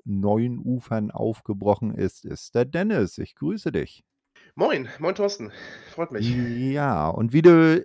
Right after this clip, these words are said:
Speaker 1: erzählt hast, ist das deine Premiere beim Wrestling-Podcast, ne?
Speaker 2: Das ist korrekt. Also hier fehlt mir noch ein bisschen die Erfahrung, aber das wird ja dann in den nächsten Wochen, Monaten alles dazukommen.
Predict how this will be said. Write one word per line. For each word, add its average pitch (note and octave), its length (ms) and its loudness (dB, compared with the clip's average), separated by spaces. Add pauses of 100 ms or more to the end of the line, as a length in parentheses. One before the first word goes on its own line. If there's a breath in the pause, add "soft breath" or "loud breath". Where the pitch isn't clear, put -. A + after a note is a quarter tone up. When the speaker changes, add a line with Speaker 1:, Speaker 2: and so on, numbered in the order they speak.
Speaker 1:
erzählt D3+ 600 2
hast, F3+ 280 -2
ist E3+ 280 -6
das D#3+ 240 -2
deine D#3+ 300 -2
Premiere D#3+ 840 0
beim D3+ 460 0
Wrestling-Podcast, G2 1800 -4
ne? F3+ 200 -2 (560 loud breath)
Speaker 2:
Das C3+ 180 0
ist D3+ 160 -6
korrekt. - 580 -2
Also A#2+ 540 -4
hier C#3+ 400 0
fehlt F3 240 -2
mir G3 60 -6
noch F#3+ 160 0
ein F3 80 -8
bisschen F#3 260 -8
die F3 100 -10
Erfahrung, F3 560 -2
aber E3 460 -2
das D#3 320 -6
wird E3+ 160 2
ja F3+ 80 4
dann F3 320 -4
in E3 220 -12
den D#3+ 100 -8
nächsten D#3+ 600 -10 (300)
Wochen, D3+ 360 -2
Monaten C#3+ 560 -2 (640 soft breath)
alles C3+ 260 2
dazukommen. A2+ 600 -6